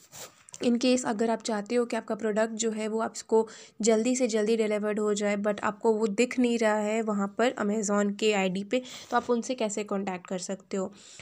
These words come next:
तो प्लीज़ आज की इस वीडियो को बिल्कुल लास्ट तक देखिएगा। वीडियो अच्छी लगती है तो इस वीडियो को लाइक ज़रूर करिएगा।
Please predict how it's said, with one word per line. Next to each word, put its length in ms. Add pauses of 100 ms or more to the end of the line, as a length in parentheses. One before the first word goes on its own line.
(140)
तो 60
प्लीज़ 320
आज 200
की 120
इस 160
वीडियो 280
को 100
बिल्कुल 340
लास्ट 400
तक 100
देखिएगा। 560
वीडियो 360
अच्छी 280
लगती 360
है 140
तो 120
इस 160
वीडियो 200
को 120
लाइक 320
ज़रूर 380
करिएगा। 480